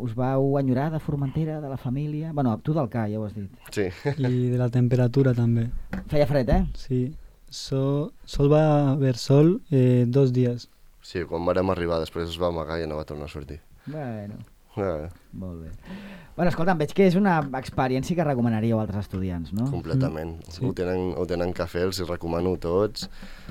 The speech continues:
Speaker 2: Va molt bé, a més, sortir de la zona de confort, tenir que parlar un altre idioma, tenir que fer feina amb una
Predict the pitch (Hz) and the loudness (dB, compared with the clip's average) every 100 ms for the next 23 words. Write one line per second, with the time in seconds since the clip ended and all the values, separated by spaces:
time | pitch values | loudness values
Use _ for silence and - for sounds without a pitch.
0 | 95 - 95 98 95 95 98 98 90 98 | -10 0 4 4 4 4 2 0 -2 2
1 | 95 95 92 90 90 87 85 95 101 104 | 2 2 0 0 0 -4 -2 4 6 4
2 | - 90 90 90 92 90 95 90 92 90 | 0 -4 -2 -2 -2 0 2 4 2 0
3 | 87 87 87 92 98 107 104 87 85 82 | -2 -2 2 2 4 4 2 0 -2 -4
4 | 90 90 95 90 87 87 | -8 -4 0 0 0 0